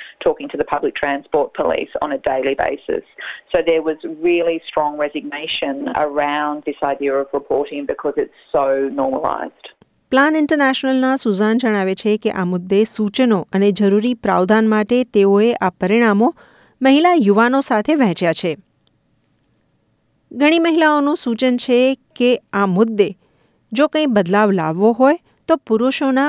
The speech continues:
Speaker 2: મહિલાઓ પ્રત્યેના અભિગમને બદલવાની જરૂર છે. શ્રી સુઝાન ઉમેરે છે કે તેઓનો સમૂહ એવું પણ ઈચ્છે છે કે વધુને વધુ મહિલાઓ શહેરના પ્લાનિંગમાં ભાગ લે,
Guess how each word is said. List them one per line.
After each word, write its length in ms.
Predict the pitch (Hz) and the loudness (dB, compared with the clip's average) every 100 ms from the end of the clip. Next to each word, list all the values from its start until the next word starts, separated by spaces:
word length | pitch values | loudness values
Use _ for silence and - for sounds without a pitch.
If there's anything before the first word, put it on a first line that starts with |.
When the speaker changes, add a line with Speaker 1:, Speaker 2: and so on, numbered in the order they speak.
| 302 | 0
Speaker 2:
મહિલાઓ 460 | 220 175 208 240 | 0 2 2 2
પ્રત્યેના 480 | 233 240 226 226 247 247 | 0 -2 0 0 0 0
અભિગમને 540 | 175 185 202 202 233 | 0 0 2 2 2
બદલવાની 600 | 220 175 185 185 190 240 | 2 0 0 0 2 2
જરૂર 360 | 240 180 160 156 | 4 2 0 -4
છે. 180 | - 139 - _ _ _ _ _ _ _ _ | -6 -8 -10 _ _ _ _ _ _ _ _
શ્રી 320 | - 285 311 311 - _ _ _ - | -10 -2 -2 -2 -8 _ _ _ -8
સુઝાન 460 | - 240 277 277 - | -2 0 2 0 0
ઉમેરે 340 | 202 220 233 | 0 2 2
છે 220 | 226 240 233 262 _ | 0 0 0 -2 _
કે 140 | - 240 _ | -4 -4 _
તેઓનો 480 | 214 214 226 226 226 | 4 6 6 2 0
સમૂહ 440 | - 196 196 202 - | -2 -4 -2 -4 -4
એવું 300 | 170 175 214 | -4 -2 -2
પણ 200 | 262 262 | 0 0
ઈચ્છે 220 | 233 269 254 | 2 0 2
છે 180 | 269 285 _ _ _ - | 0 -2 _ _ _ 0
કે 120 | 359 202 | 2 4
વધુને 400 | 196 240 285 294 233 | 4 4 2 2 0
વધુ 280 | 196 196 233 | 2 2 2
મહિલાઓ 520 | 175 202 214 185 226 - _ - | 2 2 2 2 0 -4 _ -12
શહેરના 500 | - 262 269 262 330 - | 0 2 2 2 0 0
પ્લાનિંગમાં 580 | 214 185 202 220 254 196 | 0 2 2 2 2 0
ભાગ 260 | 160 156 | -2 -2
લે, 80 | 160 | -4